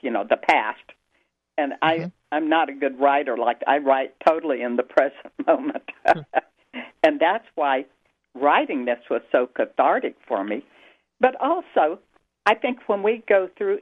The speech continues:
Speaker 1: anything, you know, it's kind of like finding, uh,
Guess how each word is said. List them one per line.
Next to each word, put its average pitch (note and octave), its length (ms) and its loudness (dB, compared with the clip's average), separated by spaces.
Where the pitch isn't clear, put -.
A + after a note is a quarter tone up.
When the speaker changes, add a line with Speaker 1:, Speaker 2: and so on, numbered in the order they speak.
Speaker 1:
anything, C#4+ 640 -2
you G#3+ 140 -2
know, G3 280 2
it's F#3 160 -6
kind A#3 220 -2
of - 160 -6
like D3 360 2
finding, C#4 580 -2
uh, - 80 2